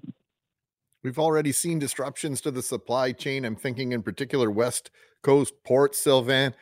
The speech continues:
Uh, vaccinated Canadians and Americans are falling ill with covid, leading to shortages on the labor side. I know at least one company in the city that operates a, a warehouse, and,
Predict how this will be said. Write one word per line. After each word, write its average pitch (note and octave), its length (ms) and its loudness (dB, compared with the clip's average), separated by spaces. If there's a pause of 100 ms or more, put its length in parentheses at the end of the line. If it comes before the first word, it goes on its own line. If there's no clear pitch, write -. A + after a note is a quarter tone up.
(300)
Uh, F#2+ 240 -2
vaccinated B2+ 680 -2
Canadians B2+ 600 -2
and A#2+ 120 2
Americans A#2+ 640 0
are A2 140 0
falling B2+ 520 2
ill C3+ 280 8
with C3 240 2
covid, C#3+ 560 6 (340)
leading C#3 280 2
to B2+ 100 2
shortages C3+ 640 2
on C3 200 4
the B2+ 80 2
labor C3 360 2
side. C3 380 2
I A#2+ 100 4
know B2+ 360 4 (360)
at A#2+ 160 2
least C#3+ 240 2
one C#3+ 460 4 (240)
company D3 460 4
in C3+ 100 2
the A#2+ 80 2
city C#3+ 400 0
that C3+ 300 4
operates C3 600 2
a, B2+ 220 4
a B2+ 120 4
warehouse, C3 680 4
and, A#2 160 2